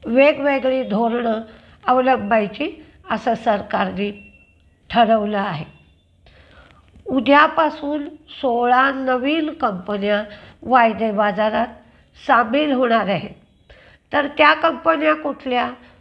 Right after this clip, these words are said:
तर Alembic Pharma, Alkem Lab, एयू Small Finance, City Union बँक, Deepak Nitrate,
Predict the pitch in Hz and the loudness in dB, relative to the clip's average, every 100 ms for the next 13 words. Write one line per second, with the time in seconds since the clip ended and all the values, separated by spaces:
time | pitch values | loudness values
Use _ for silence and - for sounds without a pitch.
0 | _ - 269 - - 254 254 262 214 247 | _ -2 -2 -2 2 4 4 2 0 -2
1 | 240 - - 254 226 226 220 240 285 - | -2 -8 0 2 2 0 -2 -2 -4 -12
2 | _ _ _ 381 254 254 - 294 302 262 | _ _ _ 0 2 2 2 4 4 0
3 | 254 247 262 262 233 - _ _ _ _ | -2 2 2 0 -6 -16 _ _ _ _
4 | - 320 330 330 349 339 339 240 240 214 | 0 2 4 4 2 0 -2 -4 -2 -2
5 | 196 214 190 196 220 302 - - _ - | -4 -4 -4 -2 -2 -2 -8 -20 _ -20
6 | _ - 285 254 254 311 311 311 302 294 | _ -4 0 0 2 0 2 2 0 0
7 | 294 294 269 233 277 294 240 - - _ | 0 0 0 2 2 2 -2 -14 -20 _
8 | _ - 214 285 294 349 339 294 247 214 | _ -12 0 0 2 4 4 4 -2 -2
9 | 202 - 214 233 - | -4 -8 -6 -6 -6